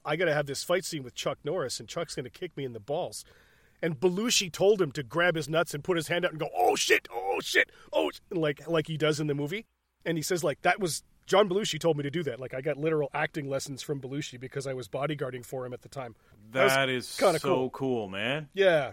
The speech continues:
Speaker 1: it's
Speaker 2: That
Speaker 1: kind of
Speaker 2: is so
Speaker 1: awesome.
Speaker 2: cool.
Speaker 1: So that's the only time we see him here. He, he gets his ass kicked by Chuck. But he is, anytime you see Kaio, the Enforcer Ninja on screen, that is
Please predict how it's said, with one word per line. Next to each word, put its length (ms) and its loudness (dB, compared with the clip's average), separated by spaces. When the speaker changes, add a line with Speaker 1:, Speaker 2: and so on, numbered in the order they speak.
Speaker 1:
it's 80 -18
Speaker 2:
That 80 -2
Speaker 1:
kind 140 4
of 40 0
Speaker 2:
is 60 2
so 60 2
Speaker 1:
awesome. 220 0
Speaker 2:
cool. 340 -6
Speaker 1:
So 180 0
that's 200 0
the 80 4
only 200 6
time 260 2
we 80 -2
see 240 -4
him 180 0
here. 180 -2
He, 200 -8
he 160 -12
gets 200 -8
his 120 -6
ass 200 -4
kicked 220 -6
by 120 -6
Chuck. 380 -4
But 140 2
he 240 0
is, 360 -2
anytime 420 4
you 140 -6
see 260 -6
Kaio, 500 -2
the 300 -4
Enforcer 480 -4
Ninja 360 -8
on 120 -10
screen, 480 -10
that 220 -2
is 340 -6